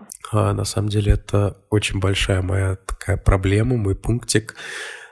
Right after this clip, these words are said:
Но у меня достаточно сложно как бы со своим стилем, причём у меня есть, а, разработанный стиль, а,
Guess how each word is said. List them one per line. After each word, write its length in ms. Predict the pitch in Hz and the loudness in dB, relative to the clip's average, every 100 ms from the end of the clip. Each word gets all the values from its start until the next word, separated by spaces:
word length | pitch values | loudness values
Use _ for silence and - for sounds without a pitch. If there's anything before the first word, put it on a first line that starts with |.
| _ - | _ -2
Но 360 | 98 95 98 | 0 2 4
у 60 | 95 | 4
меня 240 | 95 98 95 | 2 2 2
достаточно 500 | 95 - 90 - 95 | 0 0 0 0 0
сложно 420 | - 92 87 90 | 2 0 0 -6
как 140 | - - | -10 -6
бы 80 | |
со 140 | - - | 0 0
своим 200 | - 92 | 0 0
стилем, 540 | 90 - - 117 131 117 | 0 0 2 2 2 4
причём 840 | - 98 - 92 90 92 - - - _ | 4 4 0 0 0 -4 -8 -14 -20 _
у 60 | 107 | -2
меня 220 | 98 98 | 2 2
есть, 480 | 98 101 92 - - - - - - - - _ _ | 2 2 0 0 -4 -6 -20 -20 -20 -20 -20 _ _
а, 300 | 98 92 92 | -2 0 2
разработанный 600 | 90 90 95 104 - 92 | 2 2 4 4 4 2
стиль, 760 | 90 - - - 104 117 113 - - | 2 0 -2 2 4 4 2 0 0
а, 680 | 98 95 95 95 95 95 | 0 2 2 0 0 -2